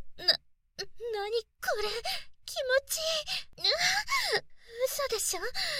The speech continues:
今までのセックスとは、ち、ち、違う。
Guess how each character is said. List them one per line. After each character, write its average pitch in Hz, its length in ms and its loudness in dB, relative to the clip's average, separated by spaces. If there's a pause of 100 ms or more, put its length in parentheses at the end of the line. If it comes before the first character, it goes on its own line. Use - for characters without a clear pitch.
(2000)
今 349 220 -2
ま 349 120 6
で 415 120 2
の - 220 -6
セ - 180 -4
ッ 415 100 -4
ク 466 140 4
ス - 140 -4
と - 120 0
は、 311 40 -4 (880)
ち、 - 140 -4 (180)
ち、 - 80 0
違 - 400 0
う。 - 1120 2